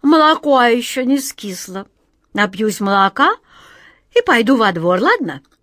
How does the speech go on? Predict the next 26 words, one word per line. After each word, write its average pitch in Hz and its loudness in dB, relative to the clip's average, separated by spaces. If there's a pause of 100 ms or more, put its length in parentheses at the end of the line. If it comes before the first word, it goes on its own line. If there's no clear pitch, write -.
пушистый 247 -4
Алеша? 170 -4 (640)
Потом 285 2
не 302 6
говори, 330 2
что 302 -2
я 233 4
ушел, 233 -2
не 226 -2
спросясь. 226 -8 (580)
А 233 0
в - -10
сказке 233 -4
молоко 226 -2 (280)
не 208 -6
такое. 202 -2 (440)
Водой 196 0
они 202 -4
его, 202 -4
что 196 -6
ли, 190 -2
разбавляют?» 180 -4 (800)
Катя 247 -6
поморгала 185 -6
глазами. 170 -6 (1040)
«Приснилось?» — 247 -4